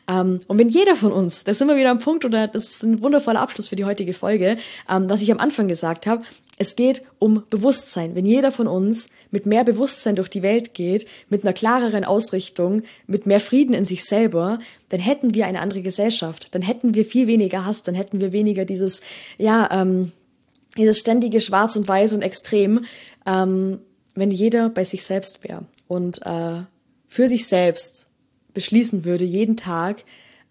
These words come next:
ähm, ja, wer möchte ich in dieser Welt sein und was möchte ich für einen Impact haben? Und da geht's nicht darum, dass wir irgendwas super Krasses machen, uns jetzt plötzlich, äh, keine Ahnung, irgendwie einen Verein gründen oder uns politisch engagieren oder sonst irgendwas. Es geht bei jedem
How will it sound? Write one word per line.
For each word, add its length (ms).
ähm, 600
ja, 380
wer 160
möchte 240
ich 60
in 80
dieser 220
Welt 200
sein 340
und 80
was 140
möchte 200
ich 80
für 80
einen 120
Impact 420
haben? 240
Und 140
da 80
geht's 260
nicht 200
darum, 320
dass 180
wir 80
irgendwas 280
super 240
Krasses 520
machen, 340
uns 180
jetzt 180
plötzlich, 420
äh, 220
keine 260
Ahnung, 380
irgendwie 300
einen 60
Verein 400
gründen 440
oder 180
uns 120
politisch 380
engagieren 540
oder 140
sonst 260
irgendwas. 360
Es 120
geht 160
bei 60
jedem 580